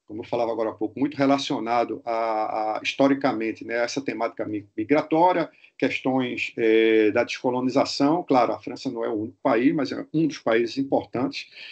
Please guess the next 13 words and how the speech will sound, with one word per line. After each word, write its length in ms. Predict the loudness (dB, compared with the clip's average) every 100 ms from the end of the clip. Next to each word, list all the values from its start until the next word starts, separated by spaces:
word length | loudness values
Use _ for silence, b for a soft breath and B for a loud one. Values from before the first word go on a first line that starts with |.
| B B
eh, 760 | 2 4 4 4 2 2 0
dentro 280 | 0 0 0
desse 160 | -2 -4
processo 520 | -4 -2 -2 -2 -6
de 240 | -2 0
descolonização. 960 | 0 -2 -2 -2 0 0 0 2 0 0 B B B
Também 300 | 2 4 6
a 80 | 4
França 500 | 4 2 2 0 -10 _
é 140 | -10
internacionalmente 800 | -8 -4 -2 0 0 0 -2 -4
conhecida 540 | -4 -4 -2 0 0 0
como, 500 | -2 -2 0 -2